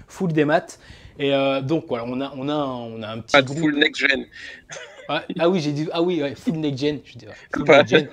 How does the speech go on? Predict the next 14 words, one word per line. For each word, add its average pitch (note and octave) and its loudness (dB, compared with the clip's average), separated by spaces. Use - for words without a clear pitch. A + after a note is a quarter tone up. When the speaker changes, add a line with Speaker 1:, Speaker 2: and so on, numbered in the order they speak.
Speaker 2:
<laughs> - -18
Blesse D#3+ 4
pas G3 8
mon F3+ 8
petit - -8
cœur, - 8
s'il - -6
te A#3 4
plaît. - 4
Speaker 1:
<laughs> - 4
Ouais, D3 -8
full F#3 -2
next D#3+ 4
gen. D#3+ 2